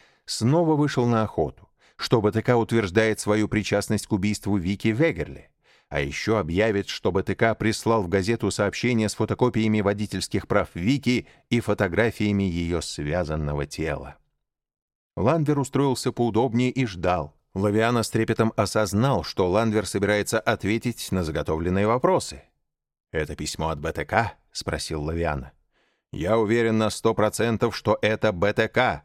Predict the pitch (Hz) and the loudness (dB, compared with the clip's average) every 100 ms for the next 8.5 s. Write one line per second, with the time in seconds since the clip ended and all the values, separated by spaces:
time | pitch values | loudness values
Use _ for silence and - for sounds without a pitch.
0 | _ - - 76 78 73 80 80 67 - | _ -18 -8 -4 -4 -2 -2 -4 -6 -14
1 | _ _ _ _ _ _ - 73 98 90 | _ _ _ _ _ _ -8 -2 -2 -2
2 | 92 95 90 90 - 92 98 92 90 90 | -2 0 -2 -4 -4 0 0 -2 -2 -2
3 | 85 101 - 80 143 90 73 64 - _ | -2 -2 -2 0 0 -2 -6 -10 -16 _
4 | _ _ _ - 90 131 147 - 127 123 | _ _ _ -4 0 0 0 -2 0 0
5 | - 123 - 113 98 113 110 73 73 - | -2 -4 0 0 2 0 0 -2 -6 -6
6 | 85 82 73 78 85 98 - 90 76 - | -6 -6 -8 -4 -2 -2 -2 -4 -4 -8
7 | _ _ 71 73 104 82 87 82 82 101 | _ _ -8 -2 -2 -2 -4 -2 0 -2
8 | - - 58 - - | -2 -8 -10 -12 -16